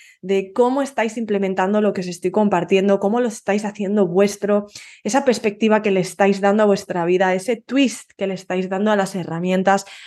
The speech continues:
para que os funcionen y para que os ayuden en, en vuestro camino.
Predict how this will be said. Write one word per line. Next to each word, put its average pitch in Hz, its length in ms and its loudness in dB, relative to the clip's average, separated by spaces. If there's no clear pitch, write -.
para 175 240 0
que 185 120 2
os 180 120 0
funcionen 208 1000 0
y 220 100 -2
para 214 220 0
que 214 60 -2
os 202 120 -4
ayuden 202 400 0
en, 196 320 -4
en 190 160 -6
vuestro 185 340 -4
camino. 185 420 -2